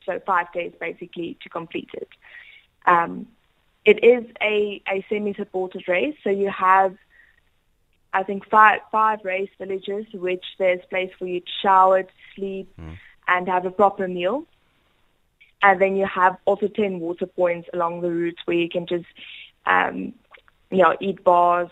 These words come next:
Speaker 1: or get, yeah, get more energy. 'Cause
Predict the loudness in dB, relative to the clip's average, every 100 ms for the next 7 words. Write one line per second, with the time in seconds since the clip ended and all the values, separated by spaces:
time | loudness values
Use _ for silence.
0 | -8 -8 -8 -12 _ _ _ _ _ _
1 | -16 -4 -2 -2 -8 _ -2 0 0 -2
2 | 0 -2 -2 -4 -4 -8 -10 _ _ -20
3 | _ 0 2 2